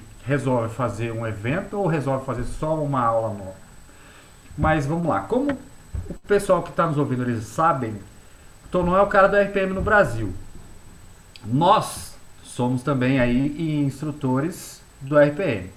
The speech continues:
E eu, no caso, fiquei muito tempo no freestyle, tendo como referência o R P M na montagem das minhas aulas. Só que assim,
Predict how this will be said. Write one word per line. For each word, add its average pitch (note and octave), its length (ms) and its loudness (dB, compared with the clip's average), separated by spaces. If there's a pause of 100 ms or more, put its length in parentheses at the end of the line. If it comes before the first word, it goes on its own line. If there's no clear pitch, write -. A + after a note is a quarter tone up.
(800)
E - 120 6
eu, F#3 360 6 (300)
no C3 160 -2
caso, C#3 460 0 (100)
fiquei F3+ 240 -4
muito G#3 640 4
tempo D3 440 2
no F3 140 -2
freestyle, F3 640 4
tendo C3+ 200 0
como D3+ 240 -2
referência C3+ 800 2
o A2+ 100 -2
R G#2+ 160 -2
P C#3 120 -2
M C3 300 2
na D3+ 120 2
montagem D#3 720 4
das D3 160 -2
minhas G3+ 280 0
aulas. C#3 520 2 (840)
Só B3+ 220 0
que C4+ 80 0
assim, F#3+ 400 0